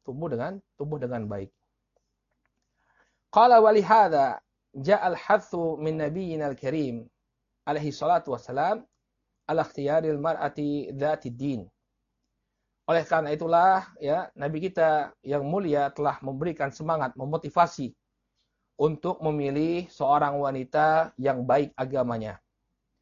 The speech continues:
Faqala, beliau alaihi salatu wassalam bersabda, ya, dalam, eh, sebuah hadis yang diriwayatkan oleh Al-Imam Al-Bukhari dan juga Al-Imam Muslim, ya, Nabi alaihi salatu wassalam bersabda,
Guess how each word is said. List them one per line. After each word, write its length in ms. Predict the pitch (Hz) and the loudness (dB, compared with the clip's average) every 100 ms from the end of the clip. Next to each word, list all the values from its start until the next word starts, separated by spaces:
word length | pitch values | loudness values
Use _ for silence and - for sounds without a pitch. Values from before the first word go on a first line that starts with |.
| _ _ _ - | _ _ _ -4
Faqala, 600 | 135 - 175 170 147 127 | -2 6 6 6 4 0
beliau 320 | 135 139 165 | -2 0 2
alaihi 320 | - 143 139 | 2 -2 -2
salatu 640 | - 139 165 175 160 147 135 | -4 0 4 4 2 -2 -2
wassalam 320 | 165 156 139 | 0 -2 -2
bersabda, 720 | 113 - 127 135 143 202 277 _ _ _ _ _ _ _ _ | -8 -6 -6 -2 0 0 -2 _ _ _ _ _ _ _ _
ya, 240 | 123 139 | -8 -8
dalam, 560 | - 120 127 135 127 71 | -6 -4 -2 -2 -4 -8
eh, 260 | 101 120 117 | -4 -2 -4
sebuah 360 | - 123 117 | -6 -6 -6
hadis 320 | 127 175 180 _ | -4 -4 -6 _
yang 240 | - 120 117 | -8 -6 -4
diriwayatkan 960 | 117 113 113 113 123 185 - 135 160 156 | -4 -4 -4 0 0 -2 -4 -6 -6 -10
oleh 320 | 113 117 120 - | -6 -6 -8 -14
Al-Imam 560 | 127 120 143 147 143 156 _ _ _ _ _ | -8 -6 -2 -2 -4 -12 _ _ _ _ _
Al-Bukhari 800 | - 123 117 - 180 170 143 156 - _ _ _ | -6 -6 -4 2 4 4 2 -6 -12 _ _ _
dan 240 | - 107 117 | -16 -8 -6
juga 240 | 131 139 | -2 -2
Al-Imam 240 | 139 156 151 | 0 0 0
Muslim, 560 | 190 196 156 190 254 _ _ _ _ _ _ _ _ _ _ 143 | -2 -4 -6 -6 -8 _ _ _ _ _ _ _ _ _ _ -12
ya, 160 | 143 _ _ _ _ _ | -12 _ _ _ _ _
Nabi 240 | 139 170 | -4 -2
alaihi 240 | - 147 151 | -2 0 -2
salatu 560 | 147 156 175 165 156 | -2 2 4 4 0
wassalam 400 | 139 - 185 143 | -4 0 0 0
bersabda, 560 | 131 135 117 147 196 214 | -4 -8 0 2 4 2